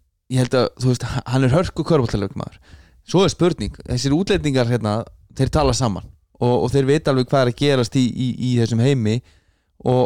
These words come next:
hann er að koma inn á bekknum þó að hann sé búinn að vera að æfa þarna núna síðustu tvær vikurnar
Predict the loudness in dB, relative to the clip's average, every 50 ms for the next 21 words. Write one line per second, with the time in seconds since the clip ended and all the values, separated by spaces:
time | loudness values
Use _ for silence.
0 | 0 0 2 2 2 2 2 2 2 2 2 2 0 0 0 0 -2 -2 -2 -4
1 | -4 -2 -2 0 2 2 2 2 2 0 0 0 0 2 2 2 2 2 2 2
2 | 2 0 0 0 0 0 0 0 0 0 0 -2 -2 -4 -4 -2 0 2 2 2
3 | 2 0 0 -2 -4 -4 -6